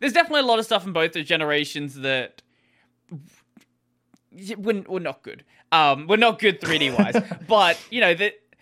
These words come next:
Speaker 1: there is something charming about that old early three D style.
Speaker 2: Hmm. Just,
Speaker 1: Like
Speaker 2: uh, basically, what, what you're comparing is, uh, even if, like, obviously it's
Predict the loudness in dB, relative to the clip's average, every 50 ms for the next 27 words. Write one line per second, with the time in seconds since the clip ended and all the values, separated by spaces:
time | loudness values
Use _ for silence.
0 | _ _ 0 0 0 0 0 0 -2 0 -2 -4 -4 -2 0 2 2 2 2 0
1 | -2 0 2 2 2 2 2 2 2 2 0 0 -4 -8 _ _ _ -2 2 2
2 | 4 4 2 0 -2 -4 -6 -6 -4 -4 -2 -2 -2 -4 -6 -6 -6 -6 -6 -6
3 | -6 -8 -10 -12 -12 -14 _ _ _ _ _ _ _ _ _ _ _ _ _ _
4 | _ _ -10 -10 -10 -10 -12 _ _ _ _ _ _ _ _ _ _ _ _ -2
5 | 0 2 2 2 2 0 0 0 -4 -10 -20 -4 0 2 2 4 4 4 4 4
6 | 2 2 -2 -6 _ -2 0 0 2 2 0 0 0 2 2 2 2 2 0 0
7 | -2 -2 0 0 0 2 2 2 2 0 -2 -4 -8 _ _ _ _ _ _ _
8 | _ _ _ _ _ _ _ _ _ _ _ _ _ _ _ _ _ _ _ _
9 | _ -6 -4 -2 0 0 0 0 2 0 0 2 2 0 0 0 -2 -2 -2 0
10 | 0 0 -2 -4 -8 -10